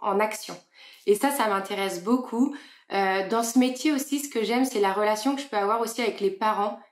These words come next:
qui me donnent énormément d'informations sur leurs enfants. Et ça me donne plein d'indices aussi sur, euh, la manière dont, dont, dont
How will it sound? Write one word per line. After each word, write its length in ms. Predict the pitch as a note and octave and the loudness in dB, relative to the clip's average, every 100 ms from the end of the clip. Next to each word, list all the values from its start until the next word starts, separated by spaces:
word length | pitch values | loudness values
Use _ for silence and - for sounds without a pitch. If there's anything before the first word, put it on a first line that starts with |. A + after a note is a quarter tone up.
| - | -8
qui 140 | G3+ | -2
me 60 | G3+ | 4
donnent 180 | G3 | 4
énormément 520 | G3+ G#3 A#3+ C4 B3 A#3+ | 6 4 2 2 2 2
d'informations 640 | A#3 A3+ A3 A3 G#3+ A#3 | 0 -2 0 -2 -2 -4
sur 180 | A#3 F#3+ | -4 -2
leurs 240 | F#3+ F#3+ | -2 -2
enfants. 400 | G3 F#3+ A#3 C#4+ - - - - - | -4 0 0 0 -4 -20 -20 -10 -2
Et 100 | A#3 | 0
ça 180 | A#3+ | 2
me 60 | A3 | 2
donne 240 | A#3 A#3+ | 2 2
plein 180 | - D4 | 0 0
d'indices 520 | C#4 B3 A#3 B3 - | 2 2 0 -4 -4
aussi 340 | A3+ G#3 - A#3 | -6 -6 -8 -10
sur, 340 | A#3 G#3 G3 | -8 -4 -2
euh, 100 | F#3+ F3+ - - - | -2 -4 -10 -20 -8
la 640 | F3+ F#3 F#3 F#3 F#3 F#3 | -4 -2 -2 -2 -2 0
manière 480 | G3 G3 G#3+ A3+ A3 | 2 2 2 2 0
dont, 360 | F#3+ F#3+ F#3+ F3 | -2 -2 -2 -6
dont, 500 | F3 F#3+ F#3 F3+ F3 | -4 -2 -2 -6 -10
dont 280 | F3 F#3 | -10 -10